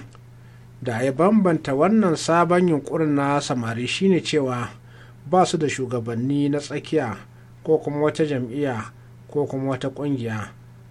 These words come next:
Hakanan kuma sun keɓanta ne da cewa ba su son ganin ƙungiyoyin waje da wasu ƙasashe suna son ba su taimako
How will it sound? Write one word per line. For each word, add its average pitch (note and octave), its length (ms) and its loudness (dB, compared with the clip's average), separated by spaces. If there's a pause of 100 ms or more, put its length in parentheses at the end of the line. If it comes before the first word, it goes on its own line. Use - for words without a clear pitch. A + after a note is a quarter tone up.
Hakanan C3 420 -4
kuma C#3 420 -2
sun D#3 260 -4
keɓanta D3+ 520 -4
ne C#3 160 0
da B2+ 140 -2
cewa D#3 560 0 (400)
ba C#3 200 -4
su D3 120 -8
son C#3+ 240 -4
ganin C#3+ 440 -4
ƙungiyoyin D#3+ 760 0
waje A2+ 360 -4 (380)
da A2 140 -6
wasu C3+ 220 -4
ƙasashe C#3 520 -6
suna D3+ 320 -6
son C#3+ 220 -4
ba C3 160 -6
su C3+ 120 -6
taimako A#2 600 -8